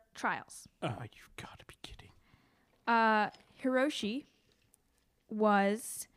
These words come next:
Speaker 1: sentenced. You wanna guess what his sentence was?
Speaker 2: It's just gonna piss me off, because if you're saying that, it's gonna be, like, nothing.
Speaker 1: You wanna guess what his sentence was?
Speaker 2: Oh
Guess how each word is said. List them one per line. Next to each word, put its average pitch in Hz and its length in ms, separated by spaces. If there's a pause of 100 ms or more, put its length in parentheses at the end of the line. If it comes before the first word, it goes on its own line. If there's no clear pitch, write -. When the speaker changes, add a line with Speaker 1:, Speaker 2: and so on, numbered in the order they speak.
(340)
Speaker 1:
sentenced. 196 640 (540)
You 247 100
wanna 214 140
guess 214 400 (120)
what 233 140
his 240 100
sentence 240 340
was? 262 380 (1040)
Speaker 2:
It's 139 120
just 170 140
gonna 135 120
piss - 240
me 104 120
off, 95 200
because 107 260
if 107 100
you're 113 60
saying 113 340
that, 95 280 (200)
it's 110 160
gonna 101 180
be, 101 280
like, 95 280
nothing. - 360 (2250)
Speaker 1:
You 208 60
wanna 196 140
guess 202 200
what 208 100
his 196 80
sentence 202 360
was? 247 320 (1200)
Speaker 2:
Oh - 60